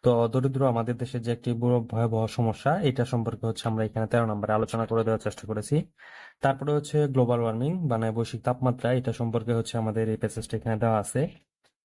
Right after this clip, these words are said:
তো তারপরে আঠারো নম্বর, তারপরে দেখেন যে পিডিএফ এ আঠারো নম্বর যে, আহ, ট্রান্সলেশনটা নিয়েছি, এটা হচ্ছে খুবই গুরুত্বপূর্ণ, একুশে ফেব্রুয়ারি নিয়ে।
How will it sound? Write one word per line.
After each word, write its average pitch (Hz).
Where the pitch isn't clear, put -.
তো 117
তারপরে 131
আঠারো 127
নম্বর, 135
তারপরে 139
দেখেন 139
যে 135
পিডিএফ 127
এ 127
আঠারো 127
নম্বর 123
যে, 127
আহ, 104
ট্রান্সলেশনটা 113
নিয়েছি, 113
এটা 135
হচ্ছে 117
খুবই 131
গুরুত্বপূর্ণ, 131
একুশে 117
ফেব্রুয়ারি 113
নিয়ে। 113